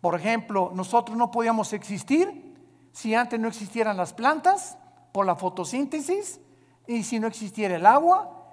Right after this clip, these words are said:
y si el sol no estuviera alumbrándonos, ni la luna tampoco, ni la tierra girando perfectamente bien sobre su eje alrededor del sol. Antes de que el ser humano fuera colocado en el planeta Tierra,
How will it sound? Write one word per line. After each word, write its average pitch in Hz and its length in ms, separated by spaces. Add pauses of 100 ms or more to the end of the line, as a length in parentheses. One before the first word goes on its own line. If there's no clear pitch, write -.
(160)
y 220 120
si 233 140
el 208 100
sol 226 220
no 233 80
estuviera 220 340
alumbrándonos, 285 800 (220)
ni 226 160
la 190 120
luna 226 320
tampoco, 320 600 (180)
ni 233 140
la 214 140
tierra 233 280
girando 226 540
perfectamente 208 680
bien 208 160
sobre 180 240
su 185 180
eje 233 280 (240)
alrededor 180 380
del 175 180
sol. 160 280 (920)
Antes 349 380
de 311 100
que 277 80
el 247 80
ser 262 180
humano 202 360
fuera 220 260
colocado 185 640
en 185 100
el 180 140
planeta 175 420
Tierra, 277 440